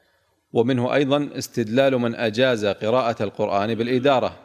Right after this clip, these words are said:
وذكر الله برفع الأصوات وبهيئة الاجتماع، بقوله عليه الصلاة والسلام: "ما اجتمع قوم يتلون كتاب الله ويتدارسونه فيما بينهم"، الحديث. والحديث الآخر: "ما اجتمع قوم يذكرون الله"،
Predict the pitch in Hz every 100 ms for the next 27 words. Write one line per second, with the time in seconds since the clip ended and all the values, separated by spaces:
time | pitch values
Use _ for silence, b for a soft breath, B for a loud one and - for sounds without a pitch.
0 | - _ _ _ _ _ - 110 113 143
1 | 123 110 104 120 120 117 104 107 123 113
2 | 110 107 - 113 113 117 104 95 104 107
3 | 110 120 117 - 117 131 117 - b b
4 | b - 110 - 135 113 101 98 98 117
5 | 104 - 104 107 - 104 - 104 101 123
6 | 135 B B B 120 113 - 127 110 101
7 | - 127 110 104 101 - 120 110 - 101
8 | 107 101 101 107 120 110 104 104 107 101
9 | 98 104 98 95 - 120 113 104 - 117
10 | 117 120 131 101 95 101 104 - 123 127
11 | - - B B B B B B - 110
12 | 107 110 104 131 123 101 113 123 143 143
13 | - - b b - 110 110 135 131 117
14 | 98 95 127 123 110 104 101 - 107 110
15 | 120 127 120 98